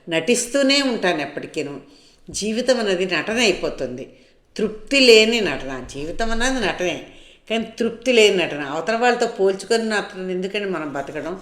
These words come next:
మన బతుకు మనం బతకాలి అనుకోవాలి అంతేను. జీవితంలో ఏవైనా నిర్ణయాలు ఏమన్నా జరుగుతున్నాయంటే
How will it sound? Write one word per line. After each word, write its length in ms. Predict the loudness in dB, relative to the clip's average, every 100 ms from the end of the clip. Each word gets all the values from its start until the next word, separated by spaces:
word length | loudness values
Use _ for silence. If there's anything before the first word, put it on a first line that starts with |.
| -14 -20 -20 -12
మన 140 | -6 -4
బతుకు 320 | -4 -4 -2
మనం 220 | -2 -2 -2
బతకాలి 600 | -4 -6 -2 -2 0 2 2
అనుకోవాలి 580 | 0 -6 -6 -6 -6 -8
అంతేను. 400 | -10 -10 -10 -12 -20 -20 -20 -20 -18 -16 -16 -20 -20 -20 -20 _ _ _ _ -4
జీవితంలో 420 | -4 -2 0 0 4
ఏవైనా 360 | 4 4 2 0
నిర్ణయాలు 600 | -2 -2 0 2 4 2 0
ఏమన్నా 320 | -2 -2 -2
జరుగుతున్నాయంటే 680 | -2 -4 -6 -4 -4 -4 -6